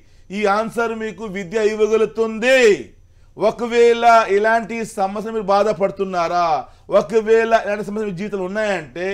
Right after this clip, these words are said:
ఇలాంటి ప్రశ్నలకి ఆన్సర్ ఈ విద్య ద్వారా తెలుసుకొని దానికి బలం పెంచుకొని తప్పకుండా లైఫ్లో హ్యాపీగా ముందుకు రాగలుగుతాం.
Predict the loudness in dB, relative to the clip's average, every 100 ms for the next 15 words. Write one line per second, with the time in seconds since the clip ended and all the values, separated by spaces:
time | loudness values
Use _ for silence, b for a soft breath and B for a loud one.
0 | -6 -8 -8 -10 -12 -8 -4 -4 -4 -4
1 | -4 -2 -4 -2 -4 -8 b b -10 -8
2 | -8 -8 -10 -4 2 4 4 2 -2 -4
3 | -6 -8 -8 -8 -10 -10 -12 -14 -20 -8
4 | -6 -6 -8 -6 -6 -6 -8 -12 -10 -14
5 | -10 -12 -10 -8 -8 -6 -6 -6 -10 b
6 | b -2 -2 -2 -4 -4 -4 -4 -8 -6
7 | -2 0 -2 -10 -18 -14 -12 -8 -2 0
8 | 0 -4 -10 -18